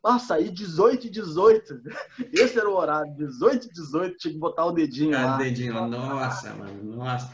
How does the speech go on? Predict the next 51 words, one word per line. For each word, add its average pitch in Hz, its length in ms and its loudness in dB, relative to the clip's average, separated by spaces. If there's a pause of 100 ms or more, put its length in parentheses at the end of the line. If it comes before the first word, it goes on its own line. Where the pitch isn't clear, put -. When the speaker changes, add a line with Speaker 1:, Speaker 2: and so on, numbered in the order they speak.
Speaker 1:
Hoje 147 220 8
Speaker 2:
Esse 196 80 6
horário, 170 360 6
a - 40 4
gente 170 200 2
tá 190 80 4
conversando 190 380 2
numa 180 160 2
sexta-feira, 170 680 0
esse 151 220 2
horário 151 260 4
agora, 151 180 4
duas 139 360 2
horas, 143 240 4
a - 220 -10
gente 131 140 2
tava 143 180 4
falando 139 260 2
antes 139 180 0
de 139 80 -4
começar, 135 380 0
né? 139 180 -2 (220)
Começa 160 260 4
a 175 40 0
chegar 165 360 4
à 160 120 0
tarde, 156 380 6
na 135 100 2
sexta-feira, 147 520 -2
o 139 60 2
relógio, 143 540 4 (320)
ele 131 120 0
começa 156 280 4
a - 20 -4
passar 160 240 2
mais 165 160 4
devagar, 135 680 2 (320)
né? 123 280 -4
Tá 135 120 4
lá 135 120 4
dentro 143 160 0
da 151 80 2
empresa, 139 420 4
<laughs> - 0 -
fechado, 139 580 4
lá 139 140 2
começa, 143 400 -2 (600)
nossa, 160 960 2
mano, 135 400 4
Speaker 1:
Pô, 151 60 10
Speaker 2:
nossa. 160 560 2